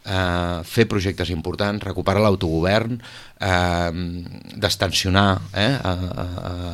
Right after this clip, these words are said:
la vida parlamentària, eh, no renunciar a res, però serà un camí més llarg del que prevèiem. I, per tant,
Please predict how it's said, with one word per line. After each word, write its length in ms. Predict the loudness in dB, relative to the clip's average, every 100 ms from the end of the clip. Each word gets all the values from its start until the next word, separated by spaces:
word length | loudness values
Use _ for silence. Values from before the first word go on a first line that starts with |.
| -4
la 180 | -2 0
vida 240 | 2 2
parlamentària, 800 | 2 0 2 2 4 6 6 4 0 -10 -16 -18 -8
eh, 540 | 0 2 4 2 2 -2 -4
no 600 | -2 2 6 8 10 10
renunciar 760 | 8 6 4 4 2 4 6 6 2
a 40 |
res, 500 | 2 4 4 2 -4 -8 -16 -20 -20 -20 -4 2
però 120 | 4
serà 240 | 4 4
un 100 | 4 2
camí 200 | 2 2
més 220 | 0 0
llarg 180 | 2 2
del 140 | 0 -4
que 80 | -4
prevèiem. 460 | -2 -2 -4 -4 -8
I, 80 | -4
per 180 | -2 0
tant, 320 | 2 2 0